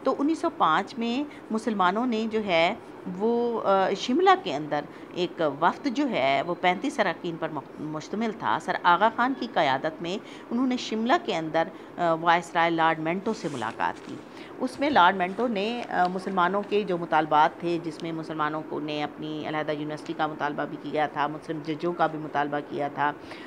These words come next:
और जुदागाना इंतखाब का भी मुतालबा किया था, उसमें शिमला वफ्द के अंदर जब मुसलमान पैंतीस अरकान सर आगा खान की सरकर्दगी में उनसे मिले, तो वो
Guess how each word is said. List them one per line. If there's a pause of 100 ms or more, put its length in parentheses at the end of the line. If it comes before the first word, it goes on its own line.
(120)
और
जुदागाना
इंतखाब
का
भी
मुतालबा
किया
था, (300)
उसमें
शिमला
वफ्द
के
अंदर
जब
मुसलमान
पैंतीस
अरकान
सर
आगा
खान
की
सरकर्दगी
में
उनसे
मिले, (760)
तो
वो